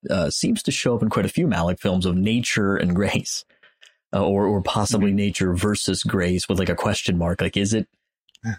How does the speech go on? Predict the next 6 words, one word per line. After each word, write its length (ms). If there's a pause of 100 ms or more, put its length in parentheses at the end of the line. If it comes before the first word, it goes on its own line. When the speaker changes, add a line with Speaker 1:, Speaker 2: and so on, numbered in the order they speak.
(140)
Speaker 1:
versus 440
grace, 520
you 180
know? 240
And, 320
um, 360